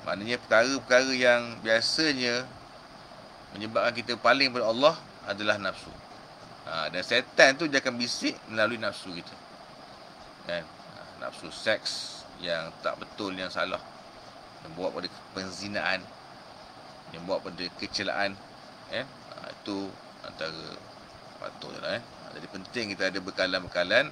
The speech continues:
kekuatan tadi. Baik. Oleh itu, barang siapa mencenderung pada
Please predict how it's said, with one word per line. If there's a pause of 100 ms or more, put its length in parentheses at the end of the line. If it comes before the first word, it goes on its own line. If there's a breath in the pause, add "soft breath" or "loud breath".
(140)
kekuatan
tadi. (800 loud breath)
Baik. (520 loud breath)
Oleh
itu,
barang
siapa
mencenderung
pada